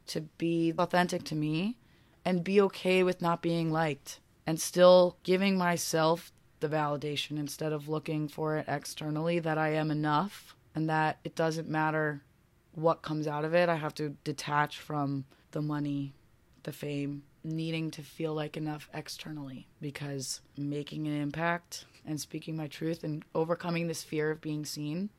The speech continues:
that's where the internal reward will be, as scary as it will be, as hard as it will be,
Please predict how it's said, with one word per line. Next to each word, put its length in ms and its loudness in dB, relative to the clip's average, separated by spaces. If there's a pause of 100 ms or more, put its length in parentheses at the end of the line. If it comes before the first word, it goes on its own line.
(140)
that's 540 2
where 440 0 (100)
the 160 -4
internal 520 -6
reward 520 -8
will 140 -10
be, 300 -14 (180)
as 140 -4
scary 400 -2
as 160 -4
it 80 -8
will 140 -4
be, 300 -10 (360)
as 120 -8
hard 300 -2
as 120 -6
it 80 -8
will 140 -6
be, 300 -10